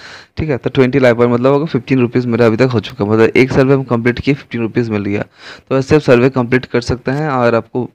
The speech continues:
एक दिन में आपको ईजीली ट्वेंटी, टू फिफ्टी से ज़्यादा ही हो जाएगा आपका, टू, टू हंड्रेड से फ़ोर हंड्रेड आपको ईजीली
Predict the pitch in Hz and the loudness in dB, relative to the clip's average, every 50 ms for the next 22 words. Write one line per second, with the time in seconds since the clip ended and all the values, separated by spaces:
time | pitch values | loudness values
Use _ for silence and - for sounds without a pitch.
0 | _ _ - - 127 131 135 143 131 131 127 123 113 - - 123 123 117 - - | _ _ -4 -2 -2 0 0 -2 0 0 -2 -4 -4 -6 -4 -4 -4 -4 -6 -12
1 | - - - - _ - 131 127 127 135 139 143 139 139 127 120 113 - 147 151 | -20 -20 -20 -18 _ -6 -6 -4 -2 -2 -2 0 0 0 0 0 -2 -4 -2 -2
2 | 147 120 - 151 151 151 147 135 123 113 110 117 123 123 113 104 104 104 104 101 | -2 -2 -2 -2 -2 0 0 2 2 2 4 2 2 2 2 0 0 0 0 0
3 | 104 107 104 - - 113 - 127 127 139 - - - 139 143 156 156 156 156 - | -2 -4 -4 -6 -12 -10 -8 -4 -2 -2 -2 -2 -2 -2 -2 0 0 -2 -4 -4
4 | - 170 156 - 139 135 131 135 135 143 143 143 131 135 131 123 120 117 120 120 | -4 -6 -6 -2 -2 -2 0 0 0 0 -2 -2 0 2 2 2 2 2 0 0
5 | 135 156 | 0 -2